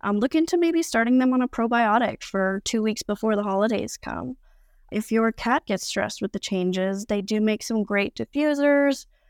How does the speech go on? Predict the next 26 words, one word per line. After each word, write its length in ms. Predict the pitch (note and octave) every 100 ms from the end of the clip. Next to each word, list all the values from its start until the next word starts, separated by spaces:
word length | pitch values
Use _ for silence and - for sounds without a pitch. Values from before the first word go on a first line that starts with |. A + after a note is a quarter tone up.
| _ -
Um, 220 | G3 F#3+
they 100 | G3+
make 200 | G3 F#3
some 180 | G#3+ G3
calming 440 | - G3+ G#3+ G#3+
care 200 | - A3+
supplements 600 | - A3 A3+ A3 A3 A3
that 100 | A3
you 100 | A3
can 180 | - A3
try. 720 | - A3 A3 G#3+ G#3+ A3+ B3+ -
Uh, 480 | G3+ G3 G3 G#3+ A3+
so 280 | - G#3
those 200 | G#3 C4
are 60 | D#4+
definitely 360 | D4 C#4+ B3 A3+
over-the-counter 640 | G#3+ G3+ - F3 F#3 A#3+ C4+
options 720 | C#4 - D#4+ D#4 D#4+ E4 -
to 120 | B3+
try 240 | - B3+
and 160 | B3 B3
mitigate 420 | B3 B3+ B3 B3
any 200 | - A#3
of 100 | A#3+
the 80 | B3
stress. 640 | - - A#3+ B3 - -